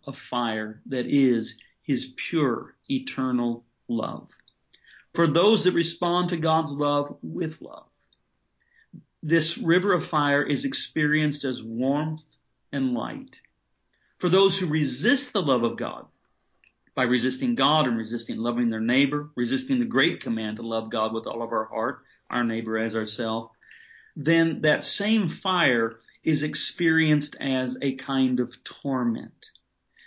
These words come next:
The Apostle Paul talks about this at the end of Romans twelve, when he is borrowing from the Sermon on the Mount, saying, "If your enemy's hungry, feed him. If he's thirsty, give him drink."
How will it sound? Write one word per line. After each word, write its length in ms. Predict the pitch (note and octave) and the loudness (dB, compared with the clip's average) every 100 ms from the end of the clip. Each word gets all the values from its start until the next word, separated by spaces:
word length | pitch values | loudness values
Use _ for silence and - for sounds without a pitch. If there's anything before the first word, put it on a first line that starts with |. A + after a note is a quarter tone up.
| _ | _
The 60 | F3 | -2
Apostle 500 | - A3+ A3 G3+ D#3 | 0 2 2 2 0
Paul 320 | - A#3 A#3 | -2 -2 -2
talks 360 | B2 G#2+ - | -4 -6 -8
about 300 | - D2 B1 - | -12 -12 -14 -18
this 360 | - - - - | -20 -20 -16 -14
at 80 | D3+ | -6
the 180 | C#3+ | 0
end 140 | E3 D#3+ | 2 2
of 100 | C#3 | 2
Romans 480 | D3+ D3+ C#3 C3+ - | 4 4 4 2 -2
twelve, 640 | - E3+ D#3 A2 A2+ - _ | -6 -2 0 2 0 -4 _
when 220 | C#3 C3+ | -2 0
he 260 | B2+ C3 B2 | 2 2 4
is 280 | A#2+ A2+ A2 | 2 0 -4
borrowing 560 | A#2 B2 C#3 C3 B2 | 2 4 4 2 0
from 160 | C3+ B2+ | 0 -2
the 80 | A#2 | -4
Sermon 420 | - D3 C3+ B2+ | -2 0 0 0
on 80 | A#2+ | 0
the 80 | |
Mount, 340 | A#2 C3+ C#3+ - | 2 4 2 0
saying, 220 | C#3 C3 | -4 -2
"If 140 | A#2+ | -2
your 100 | A#2+ | -2
enemy's 400 | B2+ D#3 B2 A#2 | 0 2 0 -2
hungry, 460 | - E3 C#3+ A2+ A#2 - - | -4 -4 -2 -4 -6 -12 -20
feed 380 | - F3+ G3 C#3 | -10 -2 0 2
him. 160 | A#2+ | 2
If 80 | C#3 | 2
he's 180 | B2 A#2 | -2 -4
thirsty, 380 | E3 E3 D#3 C3+ | -2 0 0 -2
give 240 | C3 C3+ | 0 2
him 200 | B2+ A#2+ | 2 2
drink." 500 | A2+ C#3 D#3+ B2+ C3 | 2 2 4 2 0